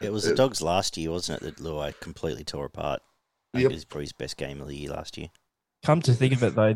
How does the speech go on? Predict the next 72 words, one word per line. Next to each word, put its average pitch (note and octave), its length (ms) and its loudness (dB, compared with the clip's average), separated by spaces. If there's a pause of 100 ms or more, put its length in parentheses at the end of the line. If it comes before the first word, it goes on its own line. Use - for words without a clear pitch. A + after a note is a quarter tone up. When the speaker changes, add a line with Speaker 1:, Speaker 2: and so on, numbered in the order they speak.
Speaker 3:
this C3 240 4
could A#2 440 6 (320)
as A2+ 180 4
well A2 300 8
be G#2+ 280 2
a, G#2 300 0 (200)
a A2 100 -2
classic A2 440 2
Penrith G#2 360 2
game G2+ 300 4
where G#2+ 200 8
they, G#2+ 400 6 (680)
yep, G#2+ 180 4
Speaker 2:
Just, - 220 -14 (320)
yeah. - 80 2
Speaker 3:
take B2 180 4
a A#2 60 -8
gear A2+ 240 4
back A#2 400 4 (100)
at A#2 160 6
certain A#2 320 6
points. A#2 380 2
Maybe A2+ 180 4
the G#2+ 100 0
first A2 300 2
twenty A#2+ 220 4
minutes, A#2+ 360 2
it B2 60 2
could A#2 160 2
only A2 220 6
be A2+ 140 0
six - 340 -2
nil. B2 320 6 (240)
Speaker 2:
Yeah, C3 140 -2
we E3 140 4
don't C#3 160 6
Speaker 3:
Something G#2 180 4
Speaker 2:
need A2 100 2
to A2 100 4
Speaker 3:
like G2 160 6
Speaker 2:
win F#2 80 0
Speaker 3:
that, G2 60 2
Speaker 2:
this G2+ 140 2
Speaker 3:
they A2+ 60 -2
Speaker 2:
by G2+ 120 2
Speaker 3:
think, G2+ 100 -2
Speaker 2:
thirty. A#2+ 300 6
We'll C3 160 2
just C#3+ 220 -2
win B2 120 6
Speaker 3:
yeah. A2 80 8
Speaker 2:
it G2+ 60 0
by G2+ 140 2
ten G2+ 420 0
Speaker 3:
But, D#3+ 140 4
Speaker 2:
and F#3 100 -4
Speaker 3:
but D#3 80 6
Speaker 2:
fuck C#3+ 80 8
Speaker 3:
that's E3 140 8
the G#2+ 40 8
thing. G2 60 6
Speaker 2:
everybody's G2 440 2
bets G2 320 -2
up F2 160 0
Speaker 3:
If, D3 160 2
Speaker 2:
for G2 100 -2
the F2+ 80 2
Speaker 3:
if - 160 2
they D3+ 180 8
Speaker 2:
weekend. A#2 80 -2
Speaker 3:
do C#3 200 6
pu-, - 160 6